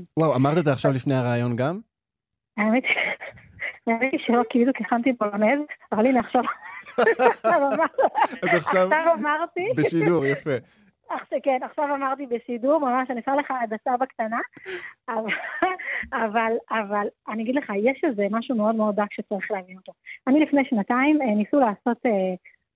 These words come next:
Speaker 2: כמו כוכב נולד לחרדיות כזה, בבני ברק לקחו אולם גדול, והזמינו כישרונות צעירים לבוא ולראות איך אתם יודעות לשיר, ואיך אתם יודעות לעשות סטנדאפ.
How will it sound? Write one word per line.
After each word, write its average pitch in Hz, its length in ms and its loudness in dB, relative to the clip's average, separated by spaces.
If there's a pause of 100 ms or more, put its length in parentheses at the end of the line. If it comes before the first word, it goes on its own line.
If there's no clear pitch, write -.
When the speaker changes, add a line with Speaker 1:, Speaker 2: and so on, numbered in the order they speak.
(140)
Speaker 2:
כמו 320 120 0
כוכב 262 280 0
נולד 226 240 2
לחרדיות 196 580 0
כזה, 294 280 2
בבני 208 300 0
ברק 262 200 0
לקחו - 240 -4
אולם 202 260 0
גדול, 262 580 2
והזמינו 202 800 2
כישרונות 233 440 0
צעירים 240 320 2
לבוא 226 340 2
ולראות 208 300 2 (120)
איך - 120 -2
אתם 226 100 0
יודעות 214 200 0
לשיר, 294 320 2
ואיך 233 140 -2
אתם 233 80 -2
יודעות 214 140 -4
לעשות - 240 -8
סטנדאפ. 330 340 4